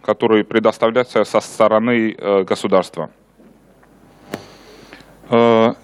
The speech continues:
было бы неправильно, если бы я вам щас не рассказал немножко об Xstream, конечно же. Представляю эту компанию, я хотел бы вам сказать, что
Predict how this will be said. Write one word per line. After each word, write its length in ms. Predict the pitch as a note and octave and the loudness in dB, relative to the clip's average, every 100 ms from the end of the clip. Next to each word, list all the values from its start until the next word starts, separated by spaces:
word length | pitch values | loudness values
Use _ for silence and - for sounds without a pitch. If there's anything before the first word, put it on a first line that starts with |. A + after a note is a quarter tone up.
| _ _ _ _ | _ _ _ _
было 220 | C#3 E3+ | 4 4
бы 180 | D3+ C#3+ | 2 -2
неправильно, 540 | C3+ C3+ D#3+ E3+ D#3+ | -2 -6 0 0 0
если 260 | C#3+ C3 - | -4 -6 -6
бы 60 | A#2+ | 0
я 100 | B2+ | 2
вам 140 | B2+ | 2
щас 240 | - B2 | 0 -4
не 60 | B2 | 0
рассказал 360 | A#2+ - C3 B2+ | -2 0 0 0
немножко 440 | B2+ C3 - B2 | 0 -2 0 0
об 120 | A#2+ | 0
Xstream, 320 | C3+ - B2 | -6 -12 -12
конечно 480 | A2+ A2+ A2+ A2 G#2+ | -4 -4 -4 -8 -10
же. 240 | G2+ G2+ G2 _ - - _ _ | -8 -10 -12 _ -20 -20 _ _
Представляю 600 | - A#2+ - B2 C3 B2+ | -8 -6 0 0 2 0
эту 120 | B2 A#2+ | -2 -8
компанию, 440 | A#2+ A#2+ D3 D#3 | -8 -2 -4 -2
я 100 | B2 | -6
хотел 360 | A#2+ A2+ C3 B2+ | -6 -8 -6 -6
бы 120 | A#2+ | -2
вам 160 | B2 | -2
сказать, 380 | A#2 - A#2+ C3 | -4 -4 0 0
что 260 | - - | -2 -4